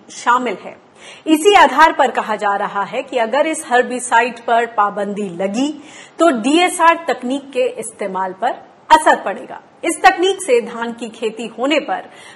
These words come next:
पानी की खपत घटाने में मदद मिलती है, क्योंकि इसके लिए धान की नर्सरी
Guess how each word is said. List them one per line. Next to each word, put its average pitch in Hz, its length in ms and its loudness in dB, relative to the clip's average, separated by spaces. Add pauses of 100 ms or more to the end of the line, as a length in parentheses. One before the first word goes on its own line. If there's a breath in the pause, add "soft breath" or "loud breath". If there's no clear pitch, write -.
(120)
पानी 302 320 6
की 262 380 -10
खपत 226 680 -6
घटाने 226 600 2
में 196 440 -10
मदद 220 340 2
मिलती 190 280 -12
है, 180 220 -16 (120)
क्योंकि 226 220 -14
इसके 247 320 -4
लिए 214 240 -2
धान 220 360 -4
की 226 180 -14
नर्सरी 208 680 -8